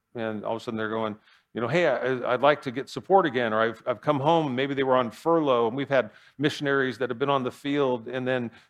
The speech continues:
their visas now, because the way you travel around the world, were rejected, and they couldn't renew their visa in another country, and so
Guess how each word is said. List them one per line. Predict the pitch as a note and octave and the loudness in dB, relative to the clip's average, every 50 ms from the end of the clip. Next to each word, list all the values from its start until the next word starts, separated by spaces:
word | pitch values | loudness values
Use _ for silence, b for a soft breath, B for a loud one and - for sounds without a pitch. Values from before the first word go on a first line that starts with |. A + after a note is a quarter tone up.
| B - | B -2
their | A#2 C3+ B2+ | 0 0 0
visas | A#2 A2+ A#2 D#3 E3+ F3 E3 B2 C#3 A#2+ A2+ G#2 A#2+ | 0 0 0 0 2 2 0 0 0 -2 -2 -2 0
now, | C3+ B2+ B2+ C3 | 2 2 2 2
because | B2+ B2+ A#2 - C3+ A2+ | 2 -2 -4 -4 -6 -4
the | A2 C3 | -2 -2
way | B2+ C3 | 0 0
you | B2+ A#2+ | -2 -2
travel | A2+ - D3+ C3 B2+ B2 B2+ B2+ | -4 0 2 2 2 2 0 0
around | B2 B2 A#2+ A#2+ A#2+ | 0 0 0 0 0
the | A#2+ | -2
world, | A#2+ A2+ C3+ D3+ D3 C#3+ C3 A2+ | -4 -2 0 0 2 2 0 0
were | A2+ A#2 | -4 -4
rejected, | A#2 A#2 A2+ A2 G#2+ C#3+ D3+ C#3 - - C3 A#2 A2 | -2 -4 -4 -2 0 2 2 2 0 -4 -6 -4 -4
and | A2 A2+ A#2 | -4 -4 -4
they | A2 | -4
couldn't | A2+ - D3 B2 A#2+ | -2 -4 -4 -4 -4
renew | A#2 A2+ B2 C#3 D3 C#3+ | -6 -4 -2 0 0 0
their | C3 C3 A#2 A2 | 2 0 -2 -2
visa | A2+ B2+ B2 A#2+ G#2+ A#2+ | -4 -4 -6 -6 -4 -6
in | A#2+ A2 | -6 -4
another | G#2+ G#2+ A2 A2 A#2+ A#2+ A#2+ A2 | -4 -6 -6 -4 -6 -4 -4 -6
country, | - - D3+ D#3+ D3 - - A#2 G#2 G#2 | -4 -2 -2 -2 -2 -4 -8 -8 -6 -6
and | G#2+ G#2 | -8 -8
so | - B2+ A#2 A2+ - | -4 -2 -2 -2 -4